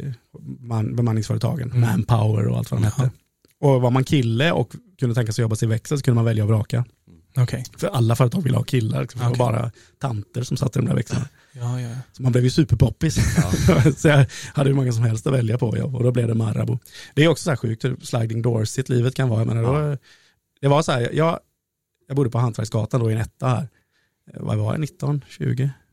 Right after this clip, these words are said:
Speaker 1: Och, eh, hade varit uppe på den här anställningsintervjun på Marabou och andra ställen. Och så fly-,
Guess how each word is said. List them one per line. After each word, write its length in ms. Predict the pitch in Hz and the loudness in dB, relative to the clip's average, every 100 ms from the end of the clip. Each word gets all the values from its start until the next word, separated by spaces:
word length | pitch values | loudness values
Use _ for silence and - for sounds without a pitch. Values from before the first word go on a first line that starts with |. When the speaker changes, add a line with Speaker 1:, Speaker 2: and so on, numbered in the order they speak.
| _ | _
Speaker 1:
Och, 340 | 123 120 120 | 0 2 2
eh, 200 | 120 120 117 - _ _ _ _ _ _ _ _ | 0 -2 -6 -12 _ _ _ _ _ _ _ _
hade 180 | 131 123 | -2 0
varit 120 | 120 | 0
uppe 200 | 120 107 | -2 -2
på 80 | 127 | 0
den 80 | |
här 80 | 120 | 0
anställningsintervjun 720 | 110 107 110 104 113 107 120 | 0 -2 -4 -2 -2 0 0
på 100 | 139 | 2
Marabou 380 | 131 107 117 175 - _ _ _ _ _ _ _ _ _ _ _ _ _ _ | 2 2 2 0 -2 _ _ _ _ _ _ _ _ _ _ _ _ _ _
och 100 | - | 0
andra 200 | 127 117 | 2 2
ställen. 460 | 117 160 123 135 127 - - | 2 0 0 -2 -4 -10 -10
Och 640 | - 139 131 131 131 131 - | -2 2 4 4 2 -2 -6
så 160 | - | -8
fly-, 180 | 139 143 | -4 -4